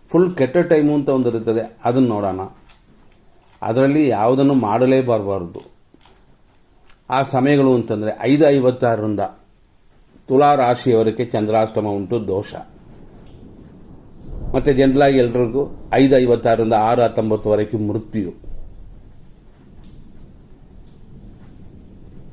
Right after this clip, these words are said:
ಸೇಮ್ ಟೈಮಲ್ಲೇ ಐದು ಐವತ್ತಾರರಿಂದ ಏಳು ಮೂವತ್ತೊಂದುವರೆಗೂ ಯಮಕಂಡ ಕಾಲ, ಇದು ಅಪಾಯಕಾರಿ ಸಮಯ.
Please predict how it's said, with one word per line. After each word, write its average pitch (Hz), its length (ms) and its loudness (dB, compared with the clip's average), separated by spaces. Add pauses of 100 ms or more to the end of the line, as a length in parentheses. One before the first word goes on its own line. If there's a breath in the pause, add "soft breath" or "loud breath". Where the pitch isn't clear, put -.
(460)
ಸೇಮ್ 175 400 2
ಟೈಮಲ್ಲೇ 135 520 2
ಐದು 135 240 2
ಐವತ್ತಾರರಿಂದ 120 560 2
ಏಳು 117 340 4
ಮೂವತ್ತೊಂದುವರೆಗೂ 110 840 0
ಯಮಕಂಡ 110 480 0
ಕಾಲ, 95 280 -2 (100)
ಇದು 110 200 0
ಅಪಾಯಕಾರಿ 104 840 -2
ಸಮಯ. 90 300 -10